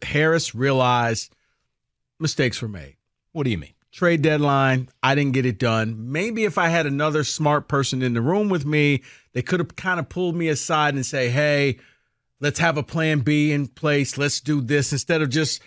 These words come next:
Speaker 1: "No, no, no, I can fix this. I can fix this. I can fix this." And you didn't get it done.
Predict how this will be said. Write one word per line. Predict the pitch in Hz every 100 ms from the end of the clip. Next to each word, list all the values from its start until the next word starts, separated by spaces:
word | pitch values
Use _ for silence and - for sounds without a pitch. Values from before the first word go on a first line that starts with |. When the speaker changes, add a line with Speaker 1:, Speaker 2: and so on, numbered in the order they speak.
| _
Speaker 1:
"No, | 156 214
no, | 247
no, | 220 208
I | 208
can | 202
fix | 160 - - -
this. | 139 113 -
I | 190
can | 190
fix | 147 - 302 -
this. | - 131 -
I | 165
can | 175 160
fix | - 339 -
this." | - 160 139 - _ _ _ -
And | 156 147
you | 131
didn't | - 170 143 117
get | - 127
it | 107 -
done. | 220 214 82